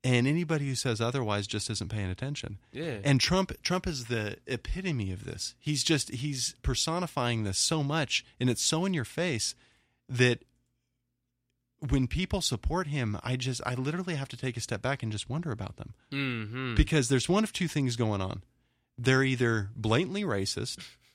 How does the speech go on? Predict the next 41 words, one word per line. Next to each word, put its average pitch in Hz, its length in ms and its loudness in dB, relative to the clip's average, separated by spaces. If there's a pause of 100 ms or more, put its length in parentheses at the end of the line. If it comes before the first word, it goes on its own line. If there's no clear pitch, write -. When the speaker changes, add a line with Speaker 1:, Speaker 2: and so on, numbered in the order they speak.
Speaker 1:
or 127 120 2
they're 123 140 -2
just - 240 -8
stupid 147 320 0
as 117 100 -2
hell, 151 180 2
and 131 80 4
I'm 110 100 4
sorry. 147 560 4
Speaker 2:
And 104 100 -6
I'm 104 120 -8
sorry 110 360 -4
to - 60 -14
Speaker 1:
But 165 160 12
Speaker 2:
say 113 80 0
it. 101 60 -8
Speaker 1:
that's, 180 280 6
that's 180 380 4
the 180 220 6
only 185 320 6
way 180 200 6
you 170 160 2
can 151 160 2
rationalize 151 640 4
supporting 220 560 6
him. 101 280 2
Speaker 2:
Yes. 107 360 -6 (180)
Speaker 1:
Is 143 220 4
you 135 100 4
either 185 260 4
agree 151 260 4
with 170 160 2
him 175 160 2
to - 120 -2
the 156 100 2
core, 104 440 2 (180)
which 120 240 2
is 107 140 2
blatant 110 480 0
fucking 117 680 0 (220)
racism, 107 680 0